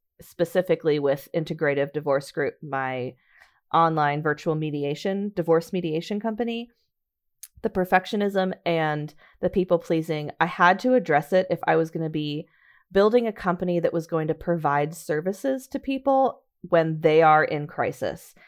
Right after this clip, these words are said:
And granted, I am not the service provider. I am the business owner and have set up the business to support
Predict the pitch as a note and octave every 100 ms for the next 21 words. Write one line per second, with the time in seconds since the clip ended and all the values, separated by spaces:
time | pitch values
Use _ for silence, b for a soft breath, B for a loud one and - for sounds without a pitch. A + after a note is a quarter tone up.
0 | b - G3 F#3+ E3 D3+ E3 E3+ G3+ F3
1 | D#3 D#3 - D3 E3 F3 - A3+ A3+ A#3
2 | B3+ C4 - D#3 D3+ D3+ - D#3 D3 D3
3 | D3 D3+ D#3 D3 E3+ D#3+ - E3 D#3 D3
4 | D3 - C#3+ D3 D3 - - E3 - D3+
5 | D#3+ - _ _ _ _ - D#3+ D#3 D#3+
6 | E3+ D#3+ - D#3+ - C#3+ - D#3+ D#3 -